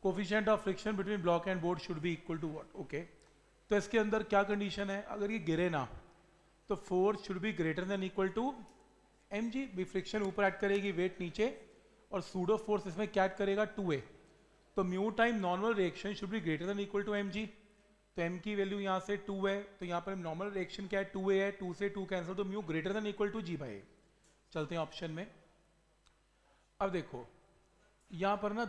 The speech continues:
दो केस हैं, mu equal to G by A, mu greater than G by A, ठीक है। अब mu greater than G by A में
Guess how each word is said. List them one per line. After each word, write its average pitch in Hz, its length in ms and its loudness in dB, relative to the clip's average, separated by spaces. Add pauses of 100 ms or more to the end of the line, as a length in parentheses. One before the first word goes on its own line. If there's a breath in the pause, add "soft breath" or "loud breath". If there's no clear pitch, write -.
दो 185 220 2
केस 160 260 -4
हैं, 101 140 -16 (420)
mu 185 260 -2 (220)
equal 220 400 0
to 226 160 -4
G 202 100 -4
by 196 200 4
A, 196 100 0 (680)
mu 226 200 -2
greater 165 300 0
than 156 200 -4
G 151 160 -4
by 151 140 2
A, 151 80 -4 (1160)
ठीक 175 160 -4
है। 208 140 -4 (800)
अब 214 240 -2 (720)
mu 202 280 -2 (260)
greater 170 420 0
than 269 200 -2
G 175 160 -4
by 214 180 4
A 214 40 0
में 247 80 0